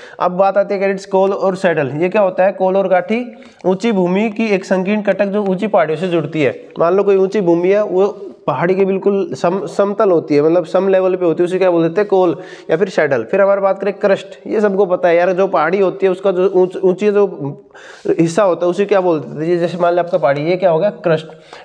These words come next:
ट्रफ की बात करें तो आपका बिल्कुल आपको पता है, नीचे की बात हो जाएगी, लेकिन इसके अंदर नहीं करेंगे, अपन वेव जो तरंगे होती है उसके अंदर discuss करते हैं। The highest part of the hill or mountain is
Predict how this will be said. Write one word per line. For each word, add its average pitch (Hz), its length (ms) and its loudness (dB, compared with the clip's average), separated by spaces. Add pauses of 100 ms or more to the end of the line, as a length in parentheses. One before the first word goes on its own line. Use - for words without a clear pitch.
ट्रफ 208 160 0
की 214 120 -6
बात 185 240 0
करें 185 140 0
तो 180 60 2
आपका 175 200 0
बिल्कुल 170 340 0
आपको 160 180 0
पता 156 200 0
है, 160 80 4
नीचे 156 260 0
की 151 60 2
बात 151 180 2
हो 151 80 0
जाएगी, 135 180 2
लेकिन 165 220 0
इसके 165 200 0
अंदर 165 160 0
नहीं 160 120 -2
करेंगे, 165 240 2
अपन 175 200 0
वेव 165 220 2
जो 165 140 0
तरंगे 170 320 2
होती 175 180 0
है - 20 0
उसके 165 180 -4
अंदर 151 320 -2
discuss 143 320 -2
करते 143 280 0
हैं। - 120 0 (280)
The 147 140 0
highest 208 260 0
part 196 200 0
of 190 80 2
the 185 120 2
hill 190 140 0
or 185 100 0
mountain 185 300 0 (400)
is 190 100 0